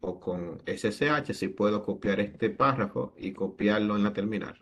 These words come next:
Pero aquí, en esta máquina, ahora mismo no puedo. Por eso es que con S S H pueden hacer esa, el copiar y pegar, que es más fácil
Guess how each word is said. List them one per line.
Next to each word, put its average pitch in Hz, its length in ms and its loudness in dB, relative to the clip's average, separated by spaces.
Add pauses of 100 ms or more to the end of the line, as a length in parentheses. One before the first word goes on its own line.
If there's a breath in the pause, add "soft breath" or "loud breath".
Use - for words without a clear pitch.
Pero 98 160 -4
aquí, - 580 -4 (1800 soft breath)
en 98 120 -2
esta 98 240 -2
máquina, 113 340 2
ahora 101 160 2
mismo 107 220 -2
no 98 120 -2
puedo. - 360 -4
Por - 160 -2
eso 101 260 0
es 101 140 0
que - 360 -2 (1600)
con 95 200 -4
S 98 200 0
S 127 200 4
H 143 260 2
pueden 98 200 0
hacer 101 220 2
esa, - 400 -4
el - 300 -4
copiar 104 340 2
y 104 60 2
pegar, 92 300 0
que - 100 -4
es 104 60 -2
más 107 200 2
fácil 120 440 2